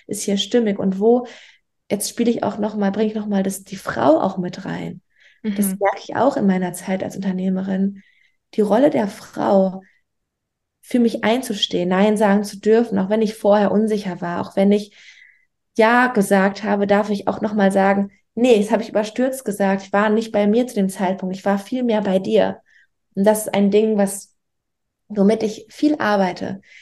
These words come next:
Speaker 1: dass ich schnell beim anderen bin, bei den Bedürfnissen oder vermeintlichen Bedürfnissen des anderen und jetzt mehr schaue,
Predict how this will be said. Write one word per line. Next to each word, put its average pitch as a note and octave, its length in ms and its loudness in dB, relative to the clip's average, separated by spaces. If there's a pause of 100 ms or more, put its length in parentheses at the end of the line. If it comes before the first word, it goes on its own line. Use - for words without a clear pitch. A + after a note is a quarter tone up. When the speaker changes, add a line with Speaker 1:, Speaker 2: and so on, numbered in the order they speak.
(160)
Speaker 1:
dass G3 140 -6
ich G3 140 -4
schnell A3 260 0
beim G#3 180 0
anderen G3+ 340 0
bin, F3+ 120 -6
bei F3+ 100 -2
den F#3 140 0
Bedürfnissen G#3+ 560 0
oder F3 120 -4
vermeintlichen G3+ 600 -2
Bedürfnissen G#3 1080 -6 (420)
des G3+ 140 -6
anderen G#3 440 0
und F3+ 100 -2
jetzt G3 220 0
mehr G3+ 160 0
schaue, G3 520 -2